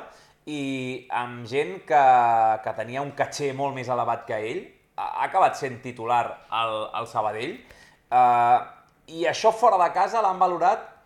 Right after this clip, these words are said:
equips que s'han interessat per ell de, d'un perfil superior al que ja no és el Sabadell de segona federació, sinó el que era el Sabadell l'any passat a primera federació també, i en canvi aquí, no sé, o sigui, jo, jo no dic que,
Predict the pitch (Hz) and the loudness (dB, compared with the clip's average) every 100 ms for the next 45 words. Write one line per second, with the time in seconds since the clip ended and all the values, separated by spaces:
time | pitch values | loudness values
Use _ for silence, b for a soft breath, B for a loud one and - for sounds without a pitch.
0 | _ _ 123 113 202 214 - - 107 - | _ _ -8 -6 -8 -8 -10 -2 -2 -2
1 | 110 127 135 143 131 131 135 139 156 - | -6 -8 -4 -4 -2 -2 0 -2 -4 -10
2 | _ _ _ - 104 98 92 104 110 117 | _ _ _ -8 -2 -2 -2 -6 -6 -6
3 | 139 127 - 127 113 104 147 127 - 120 | -8 -10 -10 -10 -6 -2 -2 -2 -2 -4
4 | - 123 123 - - 135 160 202 226 185 | -4 -6 -6 -8 -20 -2 0 2 0 0
5 | 170 160 156 147 143 147 135 143 139 135 | -2 0 2 2 2 -2 -4 -4 -4 -4
6 | 139 135 131 123 - B - 156 143 135 | -4 -4 -4 -6 -6 B -14 -8 -4 -4
7 | - 127 190 123 113 120 113 143 151 135 | -2 -2 2 0 0 -2 -2 -4 -6 -6
8 | 127 151 139 - 113 - 117 131 127 113 | -6 -4 -6 -6 -10 -8 -6 -4 -4 -6
9 | 110 - 151 165 127 226 b b b _ | -6 -6 -2 -2 -2 -8 b b b _
10 | 143 143 135 131 123 123 143 190 190 185 | -10 -6 -4 -2 -2 2 0 0 -2 -4
11 | 220 269 b b b _ _ - _ _ | -6 -8 b b b _ _ -20 _ _
12 | 143 180 175 220 113 123 120 135 135 139 | -10 -6 -2 -2 -4 -10 -8 -6 -6 -8
13 | 170 196 160 135 | -6 -6 -4 0